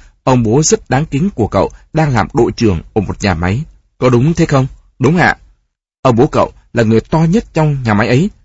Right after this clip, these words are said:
"Không, không phải là to nhất đâu. Bố cháu chỉ là đội trưởng thôi.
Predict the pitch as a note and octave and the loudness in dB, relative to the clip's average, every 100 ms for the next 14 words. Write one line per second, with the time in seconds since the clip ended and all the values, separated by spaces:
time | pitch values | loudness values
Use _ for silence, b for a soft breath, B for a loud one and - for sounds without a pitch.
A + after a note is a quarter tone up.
0 | _ - C3 C#3 G#2+ b _ - D3 B2+ | _ -2 0 0 -2 b _ 0 0 0
1 | F#2 E2 G2 F#2 - - C3 D3+ - C3+ | -2 -2 -2 -2 -4 -4 -2 -2 -2 0
2 | C3+ b b - F3+ D3 F#3 E3+ A#2+ G#2+ | -2 b b 0 2 2 0 0 2 2
3 | - B2 - G#2+ E2 C3+ D3 | 0 -2 0 -2 0 2 2